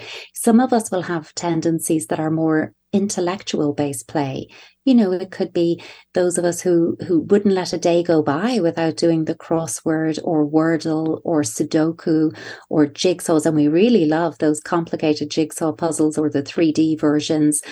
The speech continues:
Or we might play with Lego, but it's gotta be one of those big complicated things where we're building the Eiffel Tower or, or something like that.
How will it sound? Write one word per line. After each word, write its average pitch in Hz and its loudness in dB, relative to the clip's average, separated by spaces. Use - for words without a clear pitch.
Or 160 4
we 156 4
might 151 0
play 160 0
with 151 -4
Lego, 143 0
but 147 2
it's 151 -2
gotta 156 -2
be 156 0
one 156 0
of 151 -4
those 147 -2
big 160 -2
complicated 156 -4
things 156 -2
where 151 -2
we're 147 -2
building 151 0
the 147 0
Eiffel 151 -8
Tower 160 -4
or, 147 -4
or 160 0
something 156 -2
like 151 -2
that. 170 0